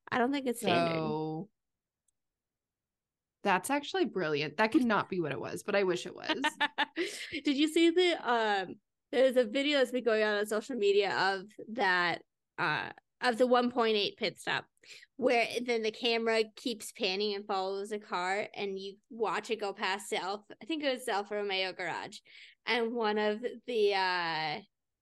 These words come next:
Speaker 1: mechanics watches the car, goes past and just like,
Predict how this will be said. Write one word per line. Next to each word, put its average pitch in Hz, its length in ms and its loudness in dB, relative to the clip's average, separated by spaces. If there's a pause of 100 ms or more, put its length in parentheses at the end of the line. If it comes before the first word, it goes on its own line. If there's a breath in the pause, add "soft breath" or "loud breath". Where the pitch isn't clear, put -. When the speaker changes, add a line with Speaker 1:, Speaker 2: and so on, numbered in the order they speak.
(800)
Speaker 1:
mechanics 220 840 -2 (160)
watches 226 460 -4
the 277 60 -6
car, 226 220 0
goes 208 200 -4
past 220 280 -2
and 254 80 -12
just 208 140 -18
like, 175 200 -10